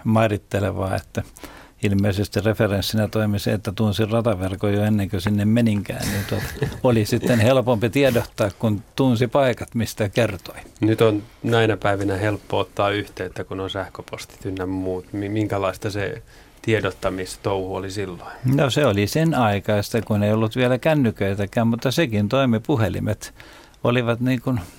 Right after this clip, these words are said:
Speaker 1: tämmöinen lankapuhelin, niin se oli hyvin toimiva
Speaker 2: Hmm.
Speaker 1: kapistus. Ja sitten tietysti niin tämä kaikki yhteydet sit silloisiin viestimiin, no olihan silloin jo televisiokin toki ja radio, niin, niin se oli semmoista,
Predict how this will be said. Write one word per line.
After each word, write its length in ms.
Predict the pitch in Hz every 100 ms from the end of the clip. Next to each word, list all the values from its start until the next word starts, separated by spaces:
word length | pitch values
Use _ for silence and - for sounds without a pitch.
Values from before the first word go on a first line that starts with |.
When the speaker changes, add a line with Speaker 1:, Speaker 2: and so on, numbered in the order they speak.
| -
Speaker 1:
tämmöinen 460 | - 117 113 123 135
lankapuhelin, 640 | 151 127 110 123 113 117
niin 120 | 127 123
se 100 | 123
oli 180 | 95
hyvin 240 | 95 131 117
toimiva 420 | 101 98 101 92 - -
Speaker 2:
Hmm. 260 | 110 101 98 87
Speaker 1:
kapistus. 600 | 107 90 98 - 104 -
Ja 100 | 95
sitten 420 | 104 104 - 95
tietysti 560 | 92 98 98 101 - 104
niin 300 | 101 104 113 - -
tämä 280 | 113 104 101 - - - -
kaikki 360 | - 107 98 117
yhteydet 600 | 113 107 - 101 98 98
sit 220 | - 107
silloisiin 720 | - - 107 98 92 113 104
viestimiin, 800 | 101 101 - - 98 101 101 98 - -
no 200 | 110 98
olihan 280 | 95 98 95
silloin 280 | 110 110
jo 60 | 107
televisiokin 680 | 110 127 113 95 95 85 90
toki 280 | - 98 104
ja 100 | 101 - - - - -
radio, 400 | 110 101 95 92
niin, 280 | 95 98
niin 280 | 101 104 101
se 180 | 117 -
oli 180 | 104 90
semmoista, 460 | - 110 101 -